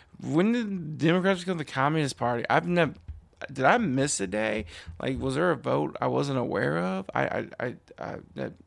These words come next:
mm, I don't know. I'm just trying to, I can't even process that one. Like, I mean,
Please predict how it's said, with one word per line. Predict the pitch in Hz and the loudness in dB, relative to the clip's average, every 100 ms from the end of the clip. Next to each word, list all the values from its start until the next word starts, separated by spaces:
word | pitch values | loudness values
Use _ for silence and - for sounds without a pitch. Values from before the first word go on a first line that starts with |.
| _ - - | _ -20 -10
mm, | 220 226 233 226 226 220 220 214 - | -6 -4 -2 -2 -4 -4 -4 -6 -4
I | - | 2
don't | 160 | 2
know. | 139 117 _ | 2 -2 _
I'm | - 69 67 - _ - | -8 -8 -8 -14 _ -20
just | - | -14
trying | - 80 143 | -2 0 2
to, | - - - - - _ _ - - - | -2 -10 -20 -20 -20 _ _ -20 -10 -6
I | 127 - | -6 -6
can't | - 156 | -2 2
even | 135 | 2
process | 127 139 131 131 | 2 6 6 6
that | 127 113 90 | 2 0 -2
one. | 98 107 | -6 -6
Like, | 107 131 - - | -8 -10 -14 -8
I | |
mean, | 123 117 117 | -6 -4 -6